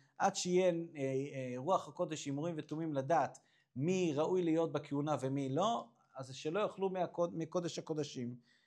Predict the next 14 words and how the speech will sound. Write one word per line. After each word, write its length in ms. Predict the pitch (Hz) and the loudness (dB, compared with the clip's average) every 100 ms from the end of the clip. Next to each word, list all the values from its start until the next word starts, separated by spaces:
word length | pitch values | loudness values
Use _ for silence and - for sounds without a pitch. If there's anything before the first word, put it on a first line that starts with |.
| _ | _
אלא 240 | 135 156 190 | 8 10 8
כמו 260 | 190 196 | 6 2
ישראלים 460 | 202 202 190 220 196 | 2 0 0 0 0
שאוכלים 360 | - 147 165 160 | -2 -4 -6 -4
קודשים 440 | 160 147 147 147 | -4 -4 -4 -6
קלים. 380 | 143 135 117 113 - _ _ | -4 -2 -2 -4 -10 _ _
מי 200 | 127 190 | 4 4
זה 160 | 208 220 | 6 6
התשרתה? 920 | 170 165 143 - 127 117 110 127 160 | 6 2 -2 -4 0 0 2 4 4
אומר 240 | 165 143 160 | 4 2 2
לנו 280 | 170 175 | 2 4
רש"י, 400 | 190 247 - 180 | 4 2 2 0
זה 140 | 156 175 | 2 0
נחמיה, 600 | 180 - 175 170 139 | 0 -2 -2 2 2